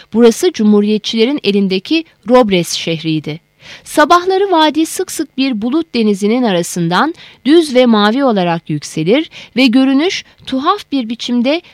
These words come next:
bir fotoğraf negatifine benzerdi. Huesca'nın daha ilerisinde bizimkilerle aynı düzende biçimleri kar yüzünden günden güne değişen daha başka tepeler vardı. Çok uzakta karın hiçbir zaman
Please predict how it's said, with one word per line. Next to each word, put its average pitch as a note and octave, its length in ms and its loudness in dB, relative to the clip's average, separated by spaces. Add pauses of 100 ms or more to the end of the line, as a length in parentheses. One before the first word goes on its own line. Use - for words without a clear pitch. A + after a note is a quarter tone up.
(120)
bir F4 180 0
fotoğraf C4+ 640 -2
negatifine G#3 640 0
benzerdi. D#3+ 640 -6 (460)
Huesca'nın C#4+ 680 -2
daha C4 200 2
ilerisinde G3 720 -4
bizimkilerle B3+ 680 -2
aynı C#4 380 0
düzende E3+ 600 -2 (280)
biçimleri D4+ 460 0
kar E4+ 260 -2
yüzünden C#4 580 0
günden C#4+ 440 -2
güne B3+ 240 -2
değişen B3 460 -2
daha B3 200 -2
başka B3 340 -2
tepeler G#3 560 0
vardı. D#3 400 -6 (360)
Çok - 240 -4
uzakta C4+ 520 2 (200)
karın C4+ 380 2 (140)
hiçbir G4 360 -2
zaman C4+ 400 -2